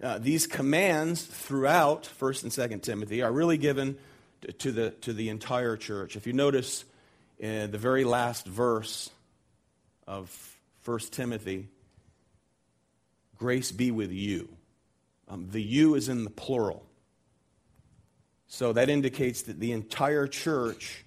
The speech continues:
has the responsibility to, to attend only to reverent teaching and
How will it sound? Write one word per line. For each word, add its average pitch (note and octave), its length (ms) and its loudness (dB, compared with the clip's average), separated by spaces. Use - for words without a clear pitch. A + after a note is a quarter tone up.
has C#3 400 0
the B2 400 -2
responsibility A#2+ 1400 -2
to, B2 120 -4
to C3 280 -2
attend F3+ 760 0
only F#3+ 420 6
to D#3 160 0
reverent A#2+ 460 0
teaching G2+ 500 -8
and G2+ 580 -6